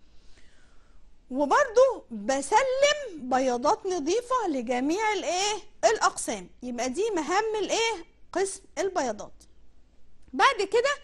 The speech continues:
مراجعة كل قطعة بعد استلامها من المغسلة.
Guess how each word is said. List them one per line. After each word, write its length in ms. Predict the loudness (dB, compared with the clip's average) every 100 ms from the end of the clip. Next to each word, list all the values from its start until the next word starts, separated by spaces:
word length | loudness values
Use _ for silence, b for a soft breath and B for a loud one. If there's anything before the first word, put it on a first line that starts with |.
| b b -6
مراجعة 560 | -4 -4 0 0 0 -4 -14 -2
كل 380 | 0 0 -2
قطعة 420 | 0 -2 0 -2 -2 -8
بعد 340 | -6 -4 -4
استلامها 540 | -6 -8 -6 -4 -4 -6
من 140 | -6
المغسلة. 540 | -6 -8 -10 -10 -10